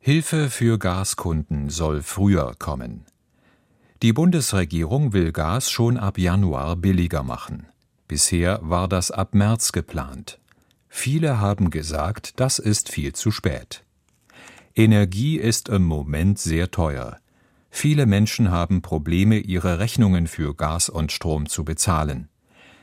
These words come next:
Deshalb hat die Bundesregierung schon vor einigen Wochen ein Hilfspaket beschlossen. Zum Beispiel übernimmt der Staat im Dezember die Kosten für Gas. Es soll auch eine Preisbremse für Gas kommen.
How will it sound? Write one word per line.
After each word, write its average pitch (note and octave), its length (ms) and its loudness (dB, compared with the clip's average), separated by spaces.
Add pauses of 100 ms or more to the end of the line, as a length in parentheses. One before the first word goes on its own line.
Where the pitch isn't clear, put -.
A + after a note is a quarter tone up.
(240)
Deshalb D3 420 0
hat B2+ 200 -4
die G#2+ 160 4
Bundesregierung G2 960 0
schon E2+ 340 0
vor D#2 320 0
einigen F#2+ 480 4
Wochen F2+ 320 0
ein D2+ 260 -2
Hilfspaket D#2 880 -2
beschlossen. - 600 -6 (680)
Zum F#2 300 2
Beispiel F#2 460 0
übernimmt G#2+ 680 0
der E2 140 -2
Staat F2 420 -4
im F2 180 0
Dezember D2+ 720 0 (100)
die - 140 -8
Kosten - 520 -6
für E2+ 220 -4
Gas. D#2+ 560 -2 (1400)
Es F#2 180 2
soll G#2+ 340 2 (180)
auch G2 400 0
eine F2 300 2
Preisbremse E2+ 840 -2
für D#2 260 -2
Gas C#2+ 360 -2
kommen. C#2+ 420 -4